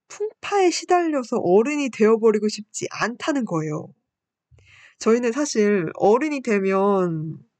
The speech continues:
뭐 학생, 고등학생에서 대학생이 되면서 주변에 어른들이 하는 말들은 "어, 너네 이제 자유롭게 너네가 하고 싶은 거 다 할 수 있어. 너네 하고 싶은 거 다 해."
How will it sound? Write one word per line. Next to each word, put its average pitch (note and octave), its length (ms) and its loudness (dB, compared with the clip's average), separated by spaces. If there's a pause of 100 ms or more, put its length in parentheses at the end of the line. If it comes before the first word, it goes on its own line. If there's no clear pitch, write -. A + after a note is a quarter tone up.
(180)
뭐 F3 140 -10
학생, B3+ 800 -4
고등학생에서 A3 1000 0
대학생이 G3 580 -2
되면서 F3 560 -2 (1000)
주변에 A3 400 0
어른들이 A3+ 840 0
하는 C4+ 340 -2
말들은 F3 680 0
"어, C4+ 180 2
너네 A#3+ 320 4
이제 G3+ 840 2
자유롭게 A#3+ 440 -6
너네가 G3 300 -2
하고 C#4 140 -2
싶은 - 200 -14
거 B3+ 80 -6
다 G3+ 160 -6
할 A#3 120 0
수 - 120 -16
있어. G#3 520 -4
너네 G#3+ 300 -2
하고 D#4 180 2
싶은 C#4+ 180 -6
거 B3+ 80 -2
다 - 160 -4
해." C4 220 -4